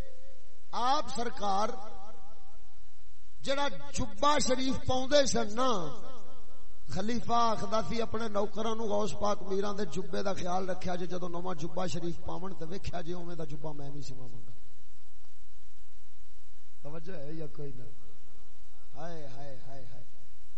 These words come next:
اور ادھر ویکھ، اور او اس واسطے نہیں، غوث پاک میراں سرکار اس واسطے نہیں سن پاوندے کہ میں سونا لگاں گا تے میرے چ یعنی کوئی انا نیت والی گل۔ آپ اس واسطے پاوندے سن،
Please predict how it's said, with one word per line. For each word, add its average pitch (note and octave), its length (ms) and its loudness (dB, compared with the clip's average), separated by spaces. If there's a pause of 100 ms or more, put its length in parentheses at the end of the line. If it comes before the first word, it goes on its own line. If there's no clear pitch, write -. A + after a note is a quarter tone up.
(100)
اور A#3+ 160 0
ادھر C#4+ 220 0
ویکھ، G#3 240 0 (1500)
اور A3+ 140 0
او A#3 140 0
اس G#3+ 300 0
واسطے A3 420 0
نہیں، B3 280 0
غوث E3+ 380 0
پاک F3+ 180 0
میراں F3 260 0
سرکار E3 420 0
اس E3+ 200 0
واسطے E3+ 340 0
نہیں G3+ 120 0
سن E3+ 200 0
پاوندے C#3+ 320 0 (420)
کہ F3+ 460 0 (200)
میں E3 300 0
سونا F#3+ 300 0
لگاں E3+ 340 0
گا E3 120 0
تے E3 120 0
میرے E3+ 240 0
چ F3 100 0 (260)
یعنی E3+ 200 0
کوئی D#3+ 220 0 (120)
انا E3+ 360 0 (140)
نیت F3+ 440 0
والی D#3+ 180 0
گل۔ C#3+ 180 0 (380)
آپ F#3 520 0
اس F3 180 0
واسطے D#3+ 520 0
پاوندے D3+ 380 0
سن، D3+ 260 0